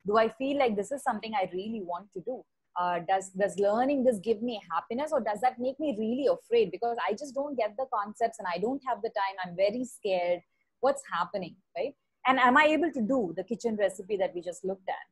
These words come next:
right? Like, am I able to do it, or it's still, like, an idea? I think I understand what a pa-, pan is, what a pot is, but I don't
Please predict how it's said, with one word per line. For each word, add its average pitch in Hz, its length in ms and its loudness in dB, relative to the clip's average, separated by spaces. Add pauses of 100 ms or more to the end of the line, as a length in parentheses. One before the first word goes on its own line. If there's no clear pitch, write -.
right? 220 240 -6
Like, 190 220 -2
am 185 80 -4
I 196 40 -2
able 220 260 2
to 240 100 0
do 226 240 4
it, 269 140 10
or 240 100 8
it's 220 240 2
still, 320 340 2
like, 311 200 2
an 277 120 0
idea? 247 380 4
I 226 260 6 (120)
think 392 320 0
I 330 160 6
understand 285 520 2
what 247 220 4
a 247 60 2 (260)
pa-, 226 240 8 (240)
pan 226 300 4
is, 220 340 0
what 208 260 0
a 240 60 -2 (140)
pot 208 300 8 (100)
is, 208 440 0
but 220 120 2 (120)
I 262 280 2
don't 359 260 -2